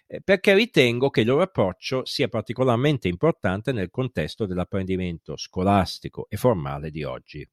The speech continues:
Cope e Kalantzis hanno sviluppato il concetto di design pedagogy come un modo per insegnare competenze di lettura e di scrittura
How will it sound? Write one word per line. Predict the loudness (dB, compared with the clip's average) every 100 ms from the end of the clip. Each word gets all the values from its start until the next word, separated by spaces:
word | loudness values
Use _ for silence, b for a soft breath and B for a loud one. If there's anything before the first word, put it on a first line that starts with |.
| _ _ b b b
Cope | 8 8 10
e |
Kalantzis | 10 10 6 4 2 2 0
hanno | -2 -2
sviluppato | -2 -4 0 2 2 0
il | -4
concetto | -4 0 0 0 -4
di | -4 -4
design | -2 0 0 0
pedagogy | -2 0 -2 -2 -4
come | -2 0 0
un | 0
modo | 2 2 2 0
per | 0 0
insegnare | 0 -2 -2 0 -2 -2 -4 -6
competenze | -4 -2 2 4 6 6 4 2 -4 -4
di | -4
lettura | -4 -4 -2 0
e | -2
di | -6
scrittura | -4 -4 -4 -6 -2 -2